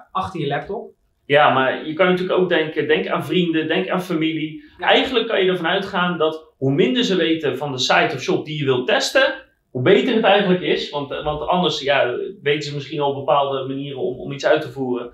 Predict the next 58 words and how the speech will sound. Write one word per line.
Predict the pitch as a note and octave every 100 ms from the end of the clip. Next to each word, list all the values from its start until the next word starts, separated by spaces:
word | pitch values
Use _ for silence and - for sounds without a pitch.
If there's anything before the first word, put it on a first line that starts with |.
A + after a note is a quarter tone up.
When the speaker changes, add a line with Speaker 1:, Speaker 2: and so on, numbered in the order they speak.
| - - -
Speaker 2:
Eh, | C#3
dus | C#3+
wij | F#3
zitten | G3+ G3 F3+
hier | F#3+
bijvoorbeeld | - E3+ -
in | E3+
een | D#3+
bedrijfsverzamelgebouw. | C#3+ C#3 C#3+ C#3 - B2+ G#3 G#3 F3+ E3 D3+ D3 - _
Als | - C#3
ik | A3
zo'n | G3 -
test | G3+ G3
zou | F#3+
willen | E3+ D#3+ D3+
doen, | D3 C#3+ -
zou | - E3 D#3+
ik |
gewoon | G3 F#3+ D#3
rond | G#3 G#3
gaan | G#3 E3+
lopen | E3+ E3+ E3+
hier | E3 E3+
en | D#3
willen | D3+ D3
vragen, | C#3 E3+ F3+ E3+ D#3 - - _
eh, | C3 C3+ C3+ - D3
"Wil | G3 A3+
er | G3
misschien | F3 F#3+ F3+
iemand | F3+ E3+ D#3+ C3+
in | C3
ruil | E3 F3+
voor | D#3+
een | D3+
bakje | D3+ -
koffie | - D3 - C#3+ C3+ C3+
mij | B2+ B2
helpen? | E3+ F3+ F3+ E3+
Het | E3+
duurt | C#3+ C#3 B2+
een |
half | B2 D#3+ C3+
uurtje | B2+ B2+
tot | C#3 C#3
een | -
uurtje." | A3+ G3+ F3 F3 _ _ -
En | D3+
je | C#3+
zou | D3+ C#3
mij | C#3+
daar | C#3
een | B2+
heel | B2+ B2+
groot | B2+ B2
plezier | B2 C#3+ C3+
mee | A#2+ A2
doen. | A2